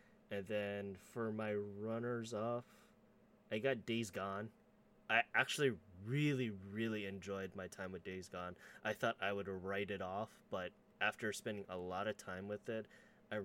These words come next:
really enjoyed Days Gone, and I can't wait for the P S five, like, update for it. So,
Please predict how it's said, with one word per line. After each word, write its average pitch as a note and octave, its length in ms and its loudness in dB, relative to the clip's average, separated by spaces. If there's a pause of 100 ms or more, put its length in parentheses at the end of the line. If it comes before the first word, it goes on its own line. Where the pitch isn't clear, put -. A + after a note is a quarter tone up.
really F#2+ 260 -4
enjoyed F2+ 300 -8
Days F#2 180 -6
Gone, F2+ 320 -8
and F2+ 100 -6
I G2 140 -4
can't - 300 -6
wait G2 160 -4
for F#2+ 200 -8
the F#2 360 -8 (480)
P A2 120 -4
S G2+ 140 -2
five, F#2 500 -4 (200)
like, F2 180 -6 (160)
update G#2+ 380 -8
for A#2 260 -2
it. - 260 0 (720)
So, F2 560 -6